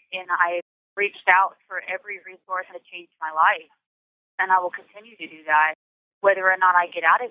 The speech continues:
here, I'm gonna continue to do that because I wanna set a good example for my children. If I can't live right here, what makes me think that I'm gonna be able to tell them to live right out there? And I want to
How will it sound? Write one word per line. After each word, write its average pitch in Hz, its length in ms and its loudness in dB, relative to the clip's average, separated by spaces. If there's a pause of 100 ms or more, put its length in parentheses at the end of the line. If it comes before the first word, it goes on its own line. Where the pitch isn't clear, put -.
here, 180 240 -8
I'm 175 80 -8
gonna 175 240 -16
continue 175 400 -20
to 151 80 -20
do 147 160 -20
that 147 240 -12
because 175 400 -12 (320)
I 196 160 4
wanna 190 320 -6
set 185 160 -4
a 175 80 -4
good 175 160 -10
example 170 400 -12
for 165 80 -20
my - 160 -14
children. 156 400 -10 (480)
If 185 160 -8
I 196 240 4
can't 196 320 -16
live 180 160 -10
right 175 320 -2 (320)
here, 175 320 0 (340)
what 190 300 0
makes 185 160 -6 (160)
me 175 260 -12
think 180 300 -14
that 170 160 2
I'm 170 240 -2
gonna 175 160 -10
be 170 80 -6
able 165 160 -2
to 160 180 -10
tell 170 160 2
them 160 300 -8
to - 260 -20
live 160 220 -4
right 156 240 0
out 147 180 2
there? 147 220 -8 (320)
And 160 400 -2 (380)
I 180 100 6
want 185 400 -2 (220)
to 185 100 -14